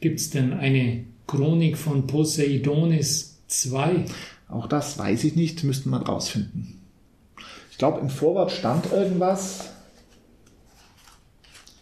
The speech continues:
Speaker 1: Es kommt wieder das Vorwort, das ich nicht gelesen habe.
Speaker 2: Hm. Blätter, Blätter, Blätter.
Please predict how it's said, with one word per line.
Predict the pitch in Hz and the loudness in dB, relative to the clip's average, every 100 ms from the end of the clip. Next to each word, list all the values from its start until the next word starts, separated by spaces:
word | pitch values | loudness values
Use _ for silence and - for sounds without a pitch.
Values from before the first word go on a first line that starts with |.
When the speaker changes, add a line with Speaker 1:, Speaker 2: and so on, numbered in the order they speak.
| _ _ | _ _
Speaker 1:
Es | - - | -20 -6
kommt | 131 113 | -4 0
wieder | 151 143 | 2 2
das | 120 117 | 2 0
Vorwort, | - 135 120 120 120 | -2 -2 0 0 0
das | 123 | -2
ich | 135 113 | 0 0
nicht | 123 92 - | 0 -2 -6
gelesen | 127 123 123 120 | -4 -2 -2 -2
habe. | 123 113 117 - - - | -2 -4 -10 -12 -18 -6
Speaker 2:
Hm. | 147 151 156 151 - - - - - - _ _ _ _ _ | -2 2 0 -2 -8 -18 -20 -20 -20 -20 _ _ _ _ _
Blätter, | 127 123 120 | -2 0 -2
Blätter, | 120 117 120 | -2 -2 -2
Blätter. | 117 147 156 170 170 - | 0 0 2 0 0 -4